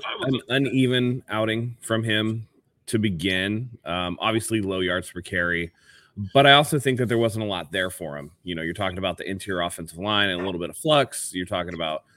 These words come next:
Mike McGlinchey being rusty when he came back, and then when Daniel Brunskill came in the game, he got absolutely ripped. Or,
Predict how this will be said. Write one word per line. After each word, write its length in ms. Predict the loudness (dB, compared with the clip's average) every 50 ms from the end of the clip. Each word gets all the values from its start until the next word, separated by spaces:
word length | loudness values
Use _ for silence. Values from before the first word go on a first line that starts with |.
| _ _ _ 0
Mike 180 | 0 0 2 2
McGlinchey 340 | -2 -2 -2 -2 -2 -2 0
being 200 | 0 0 2 2
rusty 280 | 2 0 0 -2 -6
when 140 | -6 -4 -6
he 60 | -8
came 260 | -8 -6 -6 -4 0
back, 360 | 4 4 6 6 6 4 2 -4
and 120 | -4 -4
then 160 | -4 -4 -4
when 140 | -6 -6 -4
Daniel 260 | -4 -4 -4 -4 -4
Brunskill 480 | -4 -2 -2 -2 -2 -2 -2 -2 -2 0
came 140 | -4 -4 -4
in 80 | -4
the 40 | -6
game, 280 | -4 -2 -2 -2 -2 -4
he 100 | -4 -2
got 160 | -2 -2 0
absolutely 520 | -2 -2 -4 -6 -8 -8 -8 -6 -6 -8 -6
ripped. 360 | 0 2 2 2 2 0 -4
Or, 200 | -2 -2 -2